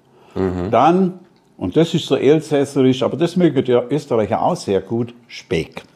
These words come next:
Speaker 2: Rauchspeck.
Speaker 1: Mhm.
Speaker 2: Also, das Wurzelgemüse ist relativ grob. Schalotte, die schneidest sehr fein, würfelst sehr fein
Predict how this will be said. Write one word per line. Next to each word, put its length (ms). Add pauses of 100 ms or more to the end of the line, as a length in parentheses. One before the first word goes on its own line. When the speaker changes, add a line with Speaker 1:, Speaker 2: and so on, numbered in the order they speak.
(260)
Speaker 2:
Rauchspeck. 880
Speaker 1:
Mhm. 540 (1160)
Speaker 2:
Also, 600 (840)
das 200
Wurzelgemüse 760
ist 160
relativ 540
grob. 360 (3000)
Schalotte, 640 (1400)
die 140
schneidest 540
sehr 240
fein, 480
würfelst 440
sehr 200
fein 480